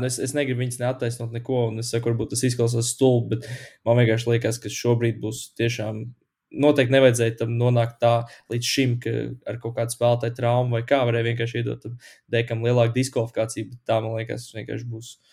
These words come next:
teiksim, tāds visvienlīdzīgākie sastāvi, jo Reālam vēl tomēr ir tā mājas spēles priekšrocība.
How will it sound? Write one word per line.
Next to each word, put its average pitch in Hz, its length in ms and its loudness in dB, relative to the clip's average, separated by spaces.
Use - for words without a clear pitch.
teiksim, 113 200 -4
tāds 113 200 0
visvienlīdzīgākie 120 1040 0
sastāvi, 117 480 0
jo 110 80 -2
Reālam 113 400 4
vēl 117 160 -6
tomēr 113 260 -2
ir - 100 -8
tā 113 120 -6
mājas 117 320 0
spēles 113 280 -2
priekšrocība. - 580 -4